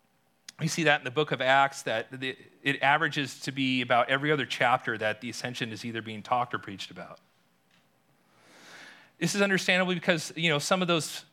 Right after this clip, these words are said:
ones preaching this saw it. <laughs> So you could see why it was so important to them, and it should be important to us.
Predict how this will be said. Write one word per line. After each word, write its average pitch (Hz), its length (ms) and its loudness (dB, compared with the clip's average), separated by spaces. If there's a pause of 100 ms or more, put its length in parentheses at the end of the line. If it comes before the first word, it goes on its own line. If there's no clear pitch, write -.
ones 165 280 -2
preaching 180 400 -2
this 240 420 -2 (180)
saw 165 340 6
it. - 80 -6 (840)
<laughs> 190 100 -2 (320)
So 156 380 2 (500)
you 160 120 0
could 156 160 0
see 190 220 2
why 139 420 4 (260)
it 156 80 -2
was 139 140 2
so 160 200 2
important 139 360 2
to 110 60 -6
them, 90 260 -14 (140)
and 151 100 2
it 151 80 2
should 180 220 -2
be 175 120 2
important 127 400 0
to - 60 -12
us. - 280 -20